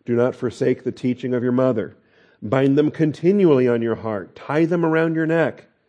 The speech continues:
That way you don't lose them. You know, when you're a kindergartner and you're going off to school and you got the house key on the chain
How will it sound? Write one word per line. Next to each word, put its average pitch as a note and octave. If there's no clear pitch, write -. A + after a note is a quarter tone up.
That A#2
way B2+
you B2+
don't B2+
lose C3
them. G#2
You A2+
know, C3+
when G#2+
you're A2+
a G#2+
kindergartner C3+
and A#2
you're G#2+
going C#3
off C3+
to A#2+
school C#3
and A#2
you A2+
got B2+
the C3
house D3
key B2
on A#2+
the A2
chain A#2